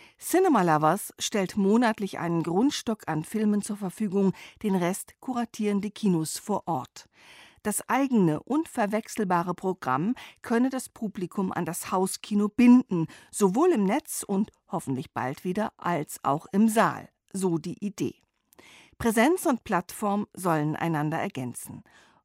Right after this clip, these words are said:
Womöglich ein Schritt in eine gute Richtung für eine Kinolandschaft, die ja auch ohne die Pandemie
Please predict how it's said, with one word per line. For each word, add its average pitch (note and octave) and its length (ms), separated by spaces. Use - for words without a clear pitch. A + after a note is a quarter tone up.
Womöglich G3 520
ein G#3 140
Schritt G#3 300
in G#3 80
eine G3+ 160
gute A#3 340
Richtung G3+ 400
für - 160
eine D3 200
Kinolandschaft, F#3+ 920
die G3+ 100
ja F3+ 220
auch E3+ 200
ohne A#3+ 320
die D#3+ 140
Pandemie D#3+ 640